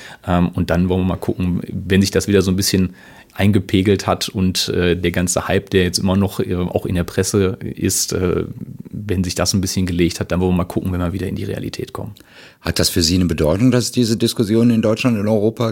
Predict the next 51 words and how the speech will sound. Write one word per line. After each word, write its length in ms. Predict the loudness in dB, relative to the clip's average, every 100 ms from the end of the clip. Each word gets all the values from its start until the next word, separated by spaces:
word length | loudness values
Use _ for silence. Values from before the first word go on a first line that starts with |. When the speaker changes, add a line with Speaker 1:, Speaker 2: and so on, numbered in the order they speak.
| 0
Speaker 2:
gibt? 400 | 2 2 0 -4
Also 540 | 0 2 2 2 0
insofern, 520 | 0 2 2 4 2
dass 140 | 4 2
Sie 80 | 2
vielleicht 400 | 2 2 0 -2
bestimmte 300 | 0 0 2
Projekte 500 | 4 4 4 2 2
dann 240 | 2 2
lieber 240 | 2 2
in 80 | 4
Amerika 420 | 4 4 4 2
testen? 460 | -2 -2 -4 -4 -6 -8 _ _ _ _ _ _ _ _ _ _ _ _ -12
Speaker 1:
Also 400 | -2 2 6 6 4 -4 _ _ -6
das, 240 | 0 2 2
was 200 | 0 2
wir 200 | 4 6
machen, 440 | 4 4 2 2
wie 80 | 0
gesagt, 340 | 2 0 -2
wir 100 | -4
haben 180 | 0 0
ein 20 |
paar 180 | 0 -2
tolle 240 | 0 2
Ideen, 480 | 2 0 2 4 4
die 160 | 2 0
man 240 | 2 2
mit 80 | 2
dem 140 | -2
Kunden 260 | 0 0 2
mal 180 | 0 0
diskutiert, 560 | -2 -2 -4 0 0
wie 140 | 0 0
wir 60 |
das 160 | 0 0
nachher 240 | -2 -2
umsetzen, 360 | 0 0 0 -2
das 140 | -2
wird 140 | -2 -2
sich 160 | -4
zeigen. 340 | -2 2 2 0 -4 -18 -14 -2
Ähm, 360 | 2 4 2 2
aber 360 | 2 4 2
im 120 | 2
Softwareraum 680 | -2 -2 -2 -2 2 2 2
Amerika 680 | 0 -2 0 0 0 2 2
sind 260 | 2 -2 -4
wir 60 |
ja 120 | -6
nicht 300 | -4 -6 -10